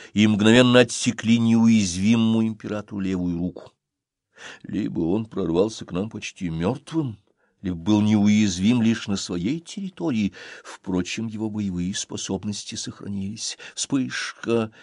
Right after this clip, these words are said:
Крейзи на глазах чернеет, потом винтовка, целая и невредимая, падает из рассыпавшихся пеплом рук.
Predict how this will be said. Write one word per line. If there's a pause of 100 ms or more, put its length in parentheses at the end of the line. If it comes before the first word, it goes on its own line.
(280)
Крейзи
на
глазах
чернеет, (240)
потом
винтовка, (760)
целая
и
невредимая,
падает
из
рассыпавшихся
пеплом
рук.